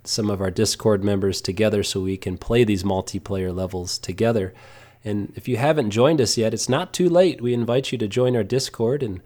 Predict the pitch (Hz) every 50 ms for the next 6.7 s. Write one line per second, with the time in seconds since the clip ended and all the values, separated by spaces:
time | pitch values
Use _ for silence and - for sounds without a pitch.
0 | - - - _ _ _ - 123 120 - - 123 117 113 107 107 110 113 120 123
1 | 117 113 113 110 117 120 117 - 110 101 113 117 117 117 117 110 104 110 120 135
2 | 131 - - - 110 104 110 131 147 143 120 104 98 98 - - 107 104 104 110
3 | - - 120 117 113 110 107 107 101 104 120 139 - - - 143 127 120 120 120
4 | 127 160 202 220 190 127 104 95 110 107 - - - - 131 127 127 - - 123
5 | 117 117 113 107 98 - 127 143 143 - - 113 107 101 110 117 135 127 117 110
6 | 95 113 117 120 127 120 113 113 - 196 202 151 117